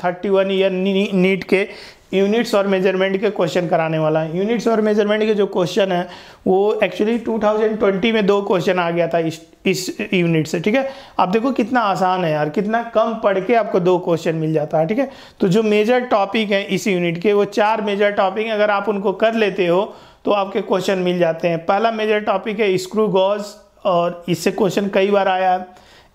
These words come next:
Error analysis, significant figure और साथ साथ dimensional analysis, ठीक है। डायमे-, ये अगर topic आपके clear है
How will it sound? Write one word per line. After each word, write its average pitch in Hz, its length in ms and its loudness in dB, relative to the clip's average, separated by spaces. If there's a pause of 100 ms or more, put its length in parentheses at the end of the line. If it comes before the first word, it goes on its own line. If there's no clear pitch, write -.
(120)
Error 208 320 2
analysis, 202 600 0
significant 196 680 0
figure 202 400 0 (480)
और 190 120 4
साथ 214 220 0
साथ 226 160 0
dimensional 170 680 2
analysis, 147 600 -4
ठीक 202 120 2
है। 294 200 0 (280)
डायमे-, 180 340 2
ये 208 320 4
अगर 226 260 2
topic 220 360 0
आपके 214 240 0
clear 214 400 2
है 185 80 0